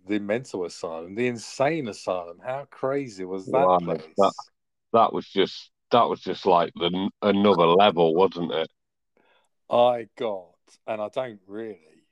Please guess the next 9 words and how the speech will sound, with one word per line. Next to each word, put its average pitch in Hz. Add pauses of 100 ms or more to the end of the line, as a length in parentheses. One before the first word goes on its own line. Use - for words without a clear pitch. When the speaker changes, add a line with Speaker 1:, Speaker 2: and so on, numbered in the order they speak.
(160)
Speaker 1:
get 92 (260)
that 90
excited, -
but 95
I 101
got 92
so 104
excited. 101 (1500)
<laughs> -